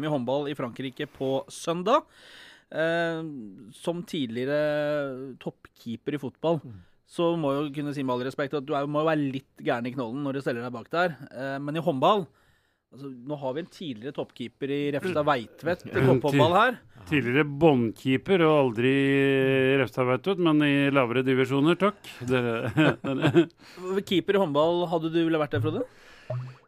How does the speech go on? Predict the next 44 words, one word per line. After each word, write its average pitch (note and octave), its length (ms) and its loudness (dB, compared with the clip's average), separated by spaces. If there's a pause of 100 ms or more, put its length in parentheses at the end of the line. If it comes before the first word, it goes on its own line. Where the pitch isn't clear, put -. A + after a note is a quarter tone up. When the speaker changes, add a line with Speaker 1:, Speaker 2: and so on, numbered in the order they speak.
Speaker 2:
Eh. E3 260 0
Speaker 1:
Lager E3+ 320 2
disse D#3 220 0
lydene. C3+ 180 2
Nei, - 160 2
jeg - 160 2
vet C3 240 0
ikke F#3+ 140 0
hva B2+ 100 0
det B2+ 80 2
er, A#2+ 220 -2
altså. A#2 320 -4 (340)
Speaker 2:
Ja, F#3 340 2 (140)
det D3 320 2
jeg D#3 600 6 (120)
tror C3 480 0
egentlig E3 320 -2
jeg C3 160 2
kunne, B2 240 0
eh, A#2 1080 2
tenkt. A2+ 160 -6 (100)
Nå C#3 220 0
har C3+ 260 4
jeg, C#3+ 240 -2
jeg C3+ 160 -4
er C3+ 160 0
jo C3+ 80 0
faktisk - 480 -6
litt A2 160 -8
sånn G#2 580 -4
at G#2+ 140 -8 (160)
skrudd G#2+ 320 -8
sammen, G2+ 240 -2
ja, G#2+ 80 -6
det B2 140 -2
er A#2 160 -2
ikke C3+ 180 -14
så C#3+ 160 -4
redd G#2 220 -4 (120)
for A2+ 220 -6
så - 100 -10
veldig A#2 220 0
mange A#2 160 -6
ting. C#3+ 220 -4